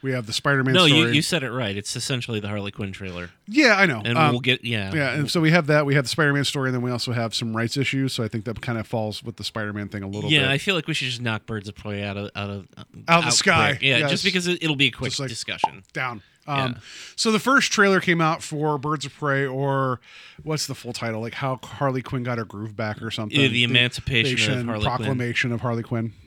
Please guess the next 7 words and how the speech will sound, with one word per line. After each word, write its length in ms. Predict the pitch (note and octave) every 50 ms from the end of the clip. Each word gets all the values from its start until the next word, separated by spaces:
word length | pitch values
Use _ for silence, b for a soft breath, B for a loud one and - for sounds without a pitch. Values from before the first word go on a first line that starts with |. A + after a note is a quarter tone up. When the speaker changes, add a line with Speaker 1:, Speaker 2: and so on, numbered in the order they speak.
| B B B B B _ _ _ _ _ _ _ _ _ -
Speaker 2:
Yeah, 360 | E3 F3+ E3+ C3+ B2 A#2 A#2+ -
I 140 | D3+ F#3+ A#3+
had 340 | C4+ C4+ A3 E3+ D3+ C3 -
posted 400 | E3+ F3+ F3 E3 - - E3 C#3
on 140 | C3 C3
our 80 | C3 C3+
Facebook 720 | - - A2+ G#2 - - - G#2+ G#2 G2 - - - -